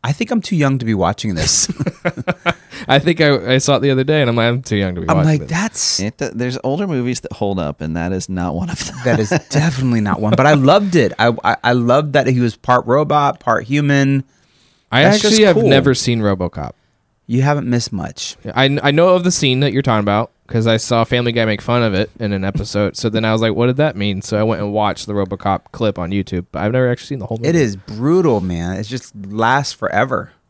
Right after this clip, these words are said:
Speaker 2: <laughs>
Speaker 1: Like an Energizer bunny of death.
Speaker 2: Nice.
Speaker 3: Speaking of Energizer bunnies, it's time for some good, clean American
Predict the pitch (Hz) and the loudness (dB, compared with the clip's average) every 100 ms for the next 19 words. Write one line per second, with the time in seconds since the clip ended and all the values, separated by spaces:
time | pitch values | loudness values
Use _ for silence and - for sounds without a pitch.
0 | - - - - - 87 - 117 127 123 | -12 -6 -6 -8 -12 -12 -10 -6 -4 -2
1 | 117 120 104 85 92 87 107 123 104 87 | 0 0 0 -2 -4 -2 0 0 -2 -4
2 | 80 76 92 95 113 110 - - _ _ | -6 -10 -16 -2 0 0 -2 -12 _ _
3 | _ _ _ _ 226 208 92 - 151 160 | _ _ _ _ -4 0 0 -2 -4 -2
4 | 104 85 104 98 95 92 87 90 104 90 | -4 -2 -4 -4 -4 -6 -6 -4 -4 -4
5 | 78 90 - - - - 151 110 101 107 | -6 -6 -4 -4 -4 -6 -6 -6 -6 -6
6 | 98 104 95 85 95 107 95 104 95 85 | -4 -4 -6 -6 -6 -8 -8 -10 -10 -12
7 | 85 87 98 92 90 | -14 -12 -12 -12 -14